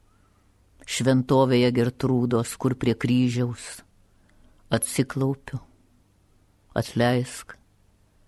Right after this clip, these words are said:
Kaip klydęs klysiu, suklysti nenorėdamas. Nešu prie kojų tau padėti savo norą.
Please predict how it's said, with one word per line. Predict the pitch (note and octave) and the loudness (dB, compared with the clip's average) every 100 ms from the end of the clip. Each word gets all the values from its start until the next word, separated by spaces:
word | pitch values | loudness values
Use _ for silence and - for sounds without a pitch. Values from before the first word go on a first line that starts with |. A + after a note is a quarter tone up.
| _ _ _ _ _ | _ _ _ _ _
Kaip | D3+ D3+ - | 2 2 0
klydęs | F3 G3+ F3+ F3+ - | 2 4 4 2 -2
klysiu, | - E3 E3 C#3+ - - B2 | -2 0 2 0 -4 -6 -4
suklysti | - B2+ D3+ F3+ F3 - E3+ | -4 -2 2 2 0 -4 -2
nenorėdamas. | D#3 D3+ D3+ D3 C#3 C3 C3+ C3+ A#2+ - - - _ _ _ _ _ _ _ _ _ _ - _ _ - | 2 2 2 2 2 0 -2 -2 -6 -12 -20 -20 _ _ _ _ _ _ _ _ _ _ -20 _ _ 2
Nešu | C#3 D3+ - - | 4 4 2 -2
prie | D3 D3+ | 0 0
kojų | C#3 - C#3 C3+ C3+ C3 | 0 2 2 2 0 0
tau | C3+ C3 | 0 0
padėti | C3 B2 B2 C3+ C3+ - | 0 0 2 2 2 -4
savo | C3+ - A#2+ B2 | -8 -4 0 2
norą. | A#2+ B2 B2+ B2+ B2 | 2 4 2 2 -2